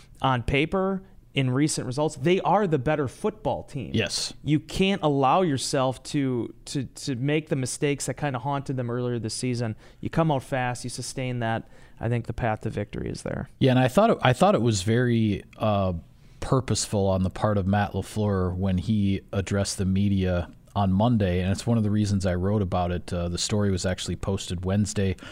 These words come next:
Speaker 2: on our website. You can go check it out with regard to some of the things with the Packers defense. Because as, as impressive as it was, and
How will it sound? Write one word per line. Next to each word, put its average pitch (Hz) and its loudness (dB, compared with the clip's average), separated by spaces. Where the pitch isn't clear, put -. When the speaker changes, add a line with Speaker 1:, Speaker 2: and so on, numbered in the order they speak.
Speaker 2:
on 98 2
our 92 2
website. 101 0
You 92 -2
can 95 0
go 92 -2
check - -2
it 101 0
out 98 0
with 90 -4
regard 107 0
to 98 0
some 101 0
of 95 2
the 92 0
things 98 -2
with 113 0
the 90 -6
Packers 98 0
defense. 104 -2
Because 123 2
as, 110 2
as 107 0
impressive 127 2
as 117 2
it 107 0
was, 107 2
and 98 0